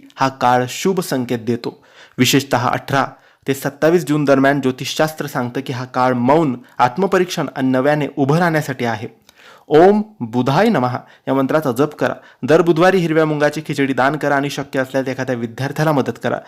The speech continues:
या उपायांमुळे ग्रहांची कृपा वाढेल. पंधरा ते तीस जून या काळात एखादी गोष्ट जी,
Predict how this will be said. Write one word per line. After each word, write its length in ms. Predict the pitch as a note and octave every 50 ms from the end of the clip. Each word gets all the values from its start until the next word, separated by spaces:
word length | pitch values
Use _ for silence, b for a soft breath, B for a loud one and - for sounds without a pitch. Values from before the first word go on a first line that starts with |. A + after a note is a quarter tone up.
| B B B B
या 120 | B2 A#2+ B2 -
उपायांमुळे 600 | C#3 B2+ - C3 C3+ C#3+ D3 D3 C#3+ C#3 C#3 D3+
ग्रहांची 420 | C#3+ C3+ A#2+ A#2+ B2+ B2+ B2+ C#3 C3
कृपा 280 | - B2+ B2 D3 D3
वाढेल. 320 | C#3+ C#3+ C#3+ C#3 C#3+ D3+ D3+ B B B B B B
पंधरा 280 | - C3+ C3+ C3 C#3+ D#3+
ते 140 | D#3 - C#3+ C#3 - -
तीस 180 | F3+ F#3+ F3 D#3
जून 160 | D3 D#3 D3+
या 120 | D3 C#3 C3+
काळात 260 | - C3 C3 B2+ B2+
एखादी 260 | B2 - C3 B2 B2+
गोष्ट 300 | A#2+ C3 C#3 C3+ - C#3
जी, 160 | B2 B2 A#2+